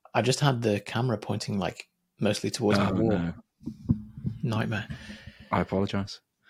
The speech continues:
Speaker 1: I'm sure all the people
Speaker 2: Um,
Speaker 1: listening on Spotify <laughs> will be very upset by that.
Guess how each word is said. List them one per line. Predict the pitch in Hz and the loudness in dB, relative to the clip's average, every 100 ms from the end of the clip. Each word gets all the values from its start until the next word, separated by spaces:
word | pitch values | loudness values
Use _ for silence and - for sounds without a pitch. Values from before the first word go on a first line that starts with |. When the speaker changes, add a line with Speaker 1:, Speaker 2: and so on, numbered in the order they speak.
| - - - - - | -20 -20 -20 -10 -6
Speaker 1:
I'm | 113 | 2
sure | 117 113 | 6 8
all | 135 | 8
the | 123 | 8
people | 98 | 8
Speaker 2:
Um, | 95 | 10
Speaker 1:
listening | 123 - 117 | 8 6 2
on | 110 | 2
Spotify | 107 127 127 - 104 98 - - - - - - | 0 0 -2 0 2 2 0 -6 -4 -2 -2 -4
<laughs> | - - - - - | -6 -6 -10 -2 8
will | 156 | 10
be | 127 | 10
very | 123 127 | 6 4
upset | - - - - | 4 2 2 2
by | 92 | -2
that. | - - | -4 -8